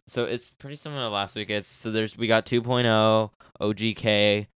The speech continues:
Best Friends, Sylvan Reynolds, Butcher Blade, uh, Claudio Yuta, 'cause they're a team. Uh, Top Flight, Lucha Bros, uh, Perro Peligroso and Rouge, and then Aussie Open.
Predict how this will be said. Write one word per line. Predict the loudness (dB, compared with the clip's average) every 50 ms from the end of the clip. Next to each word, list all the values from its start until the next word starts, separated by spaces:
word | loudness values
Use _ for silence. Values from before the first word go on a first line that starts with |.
| _ _
Best | -2 -2 -2 -2 -4
Friends, | -4 -2 0 0 0 -2 -4 -6 -10 -12 -16 -18
Sylvan | -6 0 2 2 2 2 0 -2 -2
Reynolds, | -2 0 0 0 0 -2 -2 -4 -6 -10
Butcher | -10 -6 -6 -6 -4 -4 -4 -4
Blade, | -2 -2 0 0 0 0 -2 -2 -4 -8 _ _ _ _ _ _ _ _ _ -4
uh, | -2 0 0 0 -2 -4
Claudio | -6 -4 0 4 4 6 6 4 4 2
Yuta, | 2 0 0 0 0 2 2 2 2 2 0 -4 -12 -20 -20 -20 _
'cause | -12 -10 -8 -6
they're | -6 -6
a | -6
team. | -6 -8 -8 -8 -10 -14 -18 _ -20 -20 _ _ _ _ _ _ _ _ -6
Uh, | -4 -2 -2 -2
Top | 0 2 2 2 2 0
Flight, | -2 -2 -2 -2 -2
Lucha | -4 -6 -6 -6 -6 -4
Bros, | -2 0 0 0 0 -2 -2 -4 -6 -8 -12 -18 -18 _ -6
uh, | -4 -2 -2 -2 -4
Perro | -2 0 0 0 0
Peligroso | 0 0 0 0 0 0 0 -2 -2 -2 -4 -6
and | -4 -4
Rouge, | -2 -2 -2 -4 -4
and | -8 -10 -10
then | -8 -8
Aussie | -8 -6 -6 -8 -8 -8 -10 -10
Open. | -10 -10 -12 -14 -14 -16